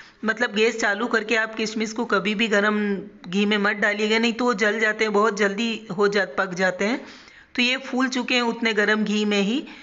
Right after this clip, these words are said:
तो मैं इन्हें भी वही plate में मैं निकाल रही हूँ। तो पूरे dry fruit को मैंने एक ही plate में निकाल लिया है। देखिए ये अच्छे से हो चुके हैं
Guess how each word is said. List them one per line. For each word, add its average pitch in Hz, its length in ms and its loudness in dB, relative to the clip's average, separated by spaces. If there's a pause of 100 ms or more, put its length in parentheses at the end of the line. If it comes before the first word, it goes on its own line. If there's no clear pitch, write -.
(280)
तो 226 100 4
मैं 226 120 2
इन्हें 220 320 2
भी 262 140 2
वही 220 320 4
plate 226 320 0
में 233 100 2
मैं 226 140 0
निकाल 208 420 0
रही 196 160 2
हूँ। 226 260 0 (880)
तो 220 80 4
पूरे 214 320 2
dry 196 240 2
fruit 226 300 -4
को 220 100 0
मैंने 208 240 2
एक 202 220 0
ही 240 80 2
plate 220 340 0
में 226 80 2
निकाल 214 380 0
लिया 208 260 2
है। 208 180 2
देखिए 196 280 0
ये 202 140 4
अच्छे 202 240 -4
से 226 140 -4
हो 196 220 4
चुके 202 300 -6
हैं 220 260 -2